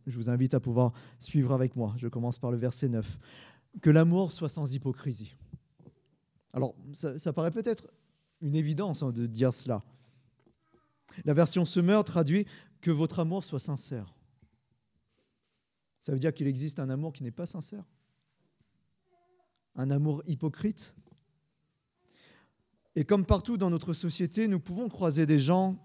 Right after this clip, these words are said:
qui font semblant de nous aimer, qui semblent aimables devant nous et médisants en notre absence.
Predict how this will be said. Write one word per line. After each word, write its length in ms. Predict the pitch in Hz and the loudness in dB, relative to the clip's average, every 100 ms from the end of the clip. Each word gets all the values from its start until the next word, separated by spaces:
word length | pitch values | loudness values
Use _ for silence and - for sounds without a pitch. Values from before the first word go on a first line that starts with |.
| - | -18
qui 120 | - 160 | -6 -2
font 160 | 165 | 0
semblant 400 | 143 202 170 196 | 2 2 2 2
de 120 | 160 | 2
nous 220 | 151 139 139 | 2 2 2
aimer, 340 | 143 151 170 - - - - _ _ _ _ | 2 2 0 -6 -20 -20 -20 _ _ _ _
qui 140 | 165 | 0
semblent 340 | - 190 175 - - | 6 8 8 6 4
aimables 440 | 202 180 202 175 175 | 8 10 10 10 10
devant 320 | 156 151 160 | 10 6 6
nous 240 | 160 196 - - - _ _ _ _ _ _ _ _ | 4 2 -2 -16 -20 _ _ _ _ _ _ _ _
et 100 | 147 | 0
médisants 640 | 139 156 139 139 143 147 156 - - _ | 6 6 4 2 4 4 0 -8 -20 _
en 120 | 135 | 2
notre 180 | 131 - | 2 0
absence. 720 | 123 - 113 104 - - - | -4 -4 -6 -6 -10 -14 -18